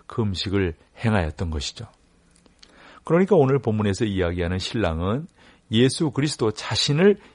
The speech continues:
이야기하는 것입니다. 그리고 함께 있을 동안은 예수님의 공생애의 기간을 상징하는 것으로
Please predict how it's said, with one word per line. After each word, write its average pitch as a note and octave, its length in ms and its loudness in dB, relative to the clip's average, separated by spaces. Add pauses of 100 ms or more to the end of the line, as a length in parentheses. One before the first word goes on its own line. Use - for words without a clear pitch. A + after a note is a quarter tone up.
(140)
이야기하는 A2+ 560 2
것입니다. E2+ 400 -10 (1500)
그리고 A2 640 4 (160)
함께 D#3+ 440 -4
있을 A#2 220 -2
동안은 G#2+ 560 -2 (420)
예수님의 A#2 760 0
공생애의 D3 680 0
기간을 G#2+ 640 -2 (380)
상징하는 F3+ 840 0
것으로 G#2+ 500 2